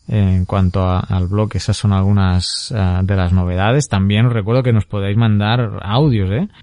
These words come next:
Tenemos una, en la parte izquierda una pestañita verde que pone "manda un adio-, un audio". Solo clicáis ahí,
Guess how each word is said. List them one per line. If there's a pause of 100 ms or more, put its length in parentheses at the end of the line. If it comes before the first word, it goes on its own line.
(260)
Tenemos
una,
en
la
parte
izquierda
una
pestañita
verde
que
pone
"manda
un
adio-, (200)
un
audio". (160)
Solo
clicáis
ahí,